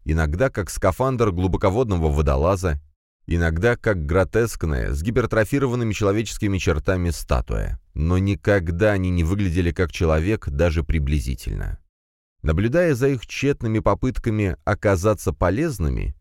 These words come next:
Герти размышлял о том, что даже в паровом утюге больше разума, чем в этих огромных нескладных куклах.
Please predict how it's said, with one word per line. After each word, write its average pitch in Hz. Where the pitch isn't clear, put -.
Герти 78
размышлял 82
о 78
том, 117
что 92
даже 101
в -
паровом 107
утюге 117
больше 85
разума, 90
чем 78
в 71
этих 87
огромных 80
нескладных 78
куклах. -